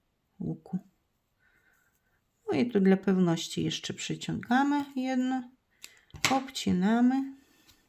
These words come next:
zaciągamy mocno i mamy taki, taką, oj, mamy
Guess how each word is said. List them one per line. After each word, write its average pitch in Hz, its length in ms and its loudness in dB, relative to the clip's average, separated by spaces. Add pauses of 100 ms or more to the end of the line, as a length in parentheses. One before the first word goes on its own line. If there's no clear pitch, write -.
(420)
zaciągamy 170 800 -2
mocno 240 680 -2 (680)
i 311 240 0 (540)
mamy 214 640 2 (400)
taki, 196 460 -4 (1200)
taką, 202 420 -4
oj, - 160 -8 (960)
mamy 247 480 2